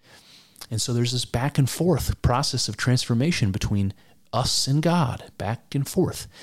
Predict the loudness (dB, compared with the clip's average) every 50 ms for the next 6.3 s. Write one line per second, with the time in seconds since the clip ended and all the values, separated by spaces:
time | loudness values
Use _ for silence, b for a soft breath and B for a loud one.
0 | B B B B -6 -6 -6 -4 -4 -4 -4 -4 -6 -10 -10 -4 0 0 2 2
1 | 4 2 2 2 4 2 2 2 2 0 -2 -4 _ _ _ -8 -2 0 0 0
2 | 0 0 0 -2 -2 -2 -2 -2 -4 -2 0 0 0 2 2 0 -2 -4 -4 -4
3 | -2 0 2 4 4 4 4 2 0 -2 -2 -2 -2 -2 -2 -6 -8 -12 -12 -16
4 | -20 -20 _ _ _ _ _ _ _ _ _ _ _ _ _ _ _ _ _ _
5 | _ _ _ _ _ _ _ _ -16 -16 B B B B -8 -4 -2 0 -2 0
6 | -2 -2 -4 -4 -8